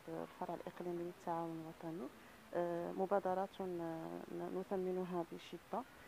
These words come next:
آه، تتزامن مع الدخول المدرسي ألفين وعشرين ألفين وواحد وعشرين، الذي هو دخول مدرسي يكتسي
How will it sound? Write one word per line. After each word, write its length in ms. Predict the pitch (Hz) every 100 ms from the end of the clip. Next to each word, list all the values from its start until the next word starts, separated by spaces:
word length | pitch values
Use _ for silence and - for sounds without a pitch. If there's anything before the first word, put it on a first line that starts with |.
| - -
آه، 500 | 180 170 165 165 175 170
تتزامن 520 | 196 196 175 190 190
مع 220 | 180 175
الدخول 380 | 175 - 180 202
المدرسي 600 | 185 175 170 175 - 175
ألفين 320 | - - 185 175
وعشرين 380 | 175 - 180 165
ألفين 260 | - 180
وواحد 260 | 175 170 160
وعشرين، 400 | 156 - 175 240
الذي 300 | 208 175 180 180
هو 180 | 170 170 - - -
دخول 260 | 185 - 196
مدرسي 440 | 185 170 175 175
يكتسي 520 | 170 - 175 151 -